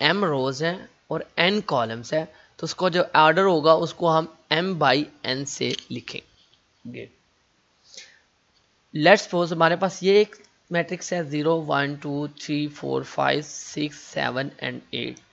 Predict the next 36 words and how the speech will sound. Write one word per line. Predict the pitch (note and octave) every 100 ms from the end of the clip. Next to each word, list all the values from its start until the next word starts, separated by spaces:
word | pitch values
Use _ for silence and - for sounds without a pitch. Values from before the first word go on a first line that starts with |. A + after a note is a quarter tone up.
| _ _ - - _
इसमें | F#3+ - G#3
अगर | G3 G3+
हम | F#3+
रोज | D#3 D#3 F#3
चेक | - D3 -
करें, | C3 C3+ D3+
ज़ीरो, | C#3 D3 D3
वन, | E3+ D#3 C3+ B2 B2+ C3+ -
टू | C#3 B2+ C3+ _ _ -
फर्स्ट | D3 - F3+
रोज, | F3+ F#3 - _ _ _ _ _ _ _ _ _ _ _ _ _ _
थ्री, | - E3+ F#3 F#3+
फ़ोर | F#3 - C#3+ C3 D3
and | D3 C#3+
फ़ाइव | - A#2+
सेकंड | - - B2 F3 F3+ F3
रो, | F#3 G3 - _ _ _ _ _ _
सिक्स, | - F3 G3 F#3+
सेवन, | - - D#3 D3 D3+ D3+ -
एट | C#3 C3 F3+ _ -
थर्ड | C3+ B2 A#2
रो, | A2+ - _ _ _ _ - _ _ _ -
तो | F3 -
इसमें | G3 - A3+ A3+
थ्री | - G#3 B3
रोज | F3+ B2 B2+
हैं | D#3 F3
तो | F3
हमने | D#3+ F3 F#3 -
m | F#3
is | F#3+ F3
equal | D3 - D#3
to | D3+ E3+
three | - - D#3
लिख | B2 B2 -
दिया। | - -